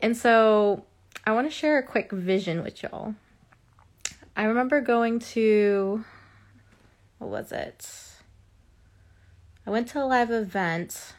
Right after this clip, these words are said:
early last year before the pandemic hit. So this was when, um,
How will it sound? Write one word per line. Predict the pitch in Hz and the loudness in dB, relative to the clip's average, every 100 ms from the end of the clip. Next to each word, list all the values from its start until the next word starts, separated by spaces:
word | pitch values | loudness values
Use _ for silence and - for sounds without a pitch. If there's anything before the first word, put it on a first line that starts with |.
| _ _ _ _ 202 | _ _ _ _ 0
early | 208 226 226 | 2 2 2
last | 208 214 - 185 | 2 0 -6 -4
year | 180 175 | -2 -2
before | 175 190 - - 190 202 | -4 -10 -8 -4 -2 0
the | 214 | -2
pandemic | - 202 202 185 180 170 - | -4 -6 -4 -4 -4 -6 -10
hit. | - - - _ _ - _ _ | -10 -10 -12 _ _ -20 _ _
So | - 196 190 | -2 0 2
this | 185 190 | 0 -2
was | 208 190 | -4 -2
when, | 196 185 185 180 180 175 | 0 0 -2 -2 -4 -6
um, | 190 175 - - 202 | -6 -6 -6 -12 -14